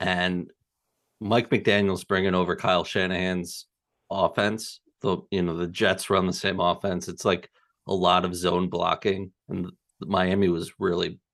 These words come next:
bad at running the football last year. So this is totally gonna help them.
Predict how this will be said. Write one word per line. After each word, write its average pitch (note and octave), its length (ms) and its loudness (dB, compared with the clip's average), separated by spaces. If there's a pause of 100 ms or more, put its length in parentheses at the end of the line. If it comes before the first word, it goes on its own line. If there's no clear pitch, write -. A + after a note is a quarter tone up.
bad E2 300 -10
at E2+ 160 -10
running F2 280 -6
the - 60 -10
football - 380 -10
last - 320 -12
year. F#2 220 -8 (400)
So G2 160 0
this G2+ 220 -2
is G2 100 -6
totally G2 340 4
gonna F2+ 220 0
help F#2 260 -2
them. F2+ 380 -2